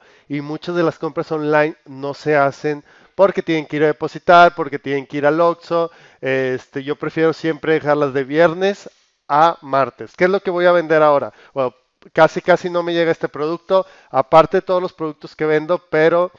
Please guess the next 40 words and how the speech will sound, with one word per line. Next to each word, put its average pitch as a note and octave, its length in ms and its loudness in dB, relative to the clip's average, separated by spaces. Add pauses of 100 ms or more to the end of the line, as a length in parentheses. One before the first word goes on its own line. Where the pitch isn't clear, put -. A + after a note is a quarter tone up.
(260)
El, C#3+ 400 0
el C#3 260 -6
que C#3+ 100 -10
voy D3 200 -6
a - 20 -6
utilizar D3+ 460 -6
para D#3 160 0
este D#3 180 -8
experimento, C#3+ 840 -6 (260)
de C3+ 100 -2
hecho - 120 -14
se, D#3 220 -2 (100)
se C#3 140 -6
va C3+ 80 2
a C3 40 0
crear D3+ 340 2
toda D3 180 -2
la D3 80 0
campaña, C3 500 -4
tenemos C#3 360 -8
nada C#3+ 180 -2
más C#3 160 -6
dos C3 240 -12
días, D3+ 300 0
estamos C#3+ 340 -8
a D3+ 60 -6
día C#3 180 -2
trece, D3 560 -2 (420)
este, C3+ 600 -4
nada C#3 180 2
más D3 120 -4
me C#3+ 100 -6
queda D3 300 2
este D#3 240 -2
día, G#3 580 2
el C#3+ 160 -6
día D3+ 220 2
de D#3 100 2
mañana D3+ 400 -2
jueves, A3 480 4